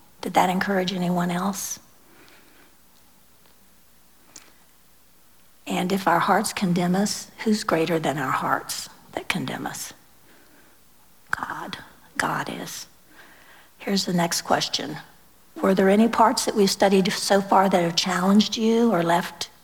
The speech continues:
you with questions? Here's a few things I pulled out, unless someone else has something.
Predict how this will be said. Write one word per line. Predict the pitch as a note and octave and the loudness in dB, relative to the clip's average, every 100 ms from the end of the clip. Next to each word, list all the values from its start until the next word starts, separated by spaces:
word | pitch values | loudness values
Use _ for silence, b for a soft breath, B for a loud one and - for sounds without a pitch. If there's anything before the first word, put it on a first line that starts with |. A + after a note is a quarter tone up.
| - | -8
you | F3+ | -6
with | E3+ D#3+ | -4 -6
questions? | - D#3+ D#3+ - A3+ D4+ - - - - - - | -4 -4 -4 -6 -6 -6 -8 -16 -20 -20 -20 -2
Here's | - C4+ C4 | 4 6 6
a | A3 | 2
few | A#3+ A3+ | 4 4
things | A#3 G#3 F#3+ | 4 4 6
I | E3+ | 4
pulled | F3 G3+ E3+ | 4 2 4
out, | E3 - | 2 2
unless | F3 F3 | 2 2
someone | - G3+ F3+ F3 | 2 4 4 4
else | F3+ - | 0 0
has | F3+ - | -2 -2
something. | E3+ E3+ - D#3 E3+ F3+ | -4 -6 -4 -4 -4 -6